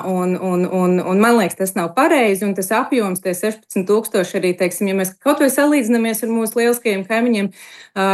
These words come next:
Igauniem, jā, nu, parasti nepatīk cilvēkiem salīdzināties ar Igauniem, bet, pieņemsim, Igaunijā šāda te kompensācija, ja, ja ģimenes ārsts vai, vai, vai ārsts speciālists piekrīt strādāt ārpus Tallinas un Tartu,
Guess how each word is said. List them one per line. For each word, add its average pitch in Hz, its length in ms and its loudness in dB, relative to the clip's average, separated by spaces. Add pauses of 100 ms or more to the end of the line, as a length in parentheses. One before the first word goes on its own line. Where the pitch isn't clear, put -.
(140)
Igauniem, 190 680 2
jā, 208 160 0
nu, 233 120 2 (100)
parasti 196 380 -2
nepatīk 214 440 -2
cilvēkiem 185 440 0
salīdzināties 190 600 -2
ar 277 100 2
Igauniem, 214 380 0
bet, 190 160 -4
pieņemsim, 190 440 -2
Igaunijā 233 600 2
šāda 180 380 -2
te 208 120 0
kompensācija, 185 1000 0
ja, 185 240 0
ja 180 180 0
ģimenes 202 400 0
ārsts 202 380 -2
vai, 160 100 0 (220)
vai, 175 140 0 (180)
vai 175 160 0
ārsts 202 320 -2
speciālists 175 540 -2
piekrīt 196 360 0
strādāt 165 480 -2
ārpus 190 400 -4
Tallinas 190 480 0
un 170 140 -4
Tartu, 269 420 2